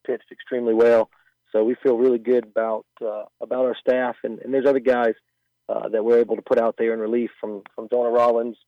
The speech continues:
to, um, to Dalton Mahaffey to, the, the list goes on and on. So we wouldn't be where we are without that pitching staff, and, and Coach Jason Settle has done an outstanding job with it.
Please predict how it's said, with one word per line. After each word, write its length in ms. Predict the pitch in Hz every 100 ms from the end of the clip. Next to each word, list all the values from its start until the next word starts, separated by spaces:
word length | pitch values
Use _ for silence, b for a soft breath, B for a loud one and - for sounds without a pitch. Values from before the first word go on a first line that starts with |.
| 113
to, 200 | 104 92 b b b b -
um, 400 | 104 98 95 - _
to 240 | - 104 104 - -
Dalton 240 | 127 123 127
Mahaffey 600 | 110 127 120 - 120 117 -
to, 260 | 107 110 -
the, 140 | - 110
the 60 | 117
list 180 | 127 135
goes 200 | 123 113
on 140 | 113
and 100 | 110 104
on. 220 | 101 98 -
So 100 | 110
we 80 |
wouldn't 200 | 143 151
be 100 | 135
where 120 | 135 131
we 160 | 123
are 200 | 123 120
without 260 | 113 117 117
that 160 | 110 -
pitching 260 | - - -
staff, 320 | 113 110 - -
and, 120 | 104 _ b b -
and 120 | 113
Coach 160 | 131 107 135
Jason 240 | 123 110 -
Settle 180 | 120 113
has 80 | 107
done 140 | 113
an 60 | 110
outstanding 460 | 113 - 113 104
job 260 | 107 107 101
with 140 |
it. 60 | -